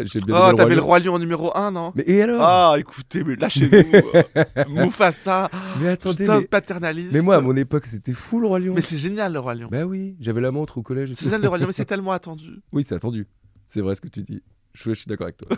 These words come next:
Speaker 1: C'est très attendu. Allez, le Roi Lion, Aladdin et Toy Story. Bon, je suis vraiment un
Speaker 2: Ouais,
Speaker 1: cliché
Speaker 2: bah, c'est,
Speaker 1: ambulant.
Speaker 2: non, mais c'est bon, c'est des bons films, hein.
Speaker 1: Oui, merci. Ah, mais merci de valider quand même.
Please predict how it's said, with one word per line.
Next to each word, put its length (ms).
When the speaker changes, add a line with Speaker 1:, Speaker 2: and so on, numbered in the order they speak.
Speaker 1:
C'est 100
très 200
attendu. 340
Allez, 220
le 80
Roi 160
Lion, 160
Aladdin 280
et 60
Toy 120
Story. 280
Bon, 140
je 60
suis 100
vraiment 420
un 220
Speaker 2:
Ouais, 120
Speaker 1:
cliché 180
Speaker 2:
bah, 60
c'est, 100
Speaker 1:
ambulant. 180
Speaker 2:
non, 60
mais 80
c'est 120
bon, 140
c'est 140
des 80
bons 140
films, 260
hein. 180
Speaker 1:
Oui, 180
merci. 300
Ah, 120
mais 80
merci 200
de 60
valider 280
quand 100
même. 100